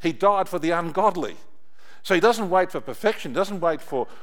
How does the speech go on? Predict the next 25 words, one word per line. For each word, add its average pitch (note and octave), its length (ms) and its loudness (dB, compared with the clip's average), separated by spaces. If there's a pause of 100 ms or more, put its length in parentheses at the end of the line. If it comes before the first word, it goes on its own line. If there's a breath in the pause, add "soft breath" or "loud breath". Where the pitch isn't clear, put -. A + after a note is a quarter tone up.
(100)
change F#3+ 340 -2
your C3+ 80 -6
behaviour C3 460 0
first. G3 340 -4
He C3 60 -10
says, - 240 -8
"Come G#3+ 260 -6
to G3 140 -8
me E3 160 -6
with - 240 -10
humility. C#3+ 640 -8 (360 soft breath)
Come G3 260 -2
to F3+ 120 -8
me C#3+ 280 -6 (380 soft breath)
with B2 140 -6
an A#2+ 120 -4
attitude D3 500 -6
of A#2+ 100 -10
saying, B2 300 -6 (120)
'I C3+ 280 -2
am G#2+ 200 -8
wrong. C3 420 -4 (580)
I B2 140 -8
have G#2 180 -10
sinned. D3 500 -8